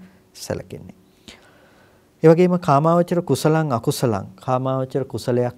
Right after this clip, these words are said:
තියෙනවා නම්, කාමාවචර අකුසලයක් තියෙනවා නම්, කිරියතෝ නව චිත්තුප්පාදා, ක්‍රියා වශයෙන්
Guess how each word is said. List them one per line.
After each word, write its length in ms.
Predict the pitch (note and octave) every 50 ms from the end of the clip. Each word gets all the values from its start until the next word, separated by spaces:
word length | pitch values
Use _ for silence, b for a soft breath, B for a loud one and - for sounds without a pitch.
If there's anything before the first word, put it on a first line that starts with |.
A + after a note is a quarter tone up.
| - -
තියෙනවා 320 | B2+ A#2+ A#2+ B2 B2 B2
නම්, 260 | B2 B2+ C3 D3+ F3 F3 -
කාමාවචර 560 | - - A#2+ A#2 A#2+ A#2+ A#2+ A#2+ A2+ - B2
අකුසලයක් 580 | G#2+ G2+ - - A2+ - - A#2 A2+ A2+ A2 A2 - -
තියෙනවා 340 | - A2+ A2+ A2+ A2+ A2 A2+
නම්, 220 | A2+ A#2 D3+ F3+ F3+ B B B B B B B B
කිරියතෝ 560 | - - C#3 C#3 E3+ F3+ F3+ F3+ F3+ F3+ E3+ D3
නව 200 | C3 B2 C3 D3+ D#3
චිත්තුප්පාදා, 920 | - - - - - - A#2 A2+ - - A2+ G2+ G2 F#2+ G2+ G#2 C3+ C3+ _
ක්‍රියා 340 | - - C3 A#2+ A#2+ A#2+ A#2+ A#2+
වශයෙන් 440 | A2+ A2+ - - A#2+ A2 A2 A2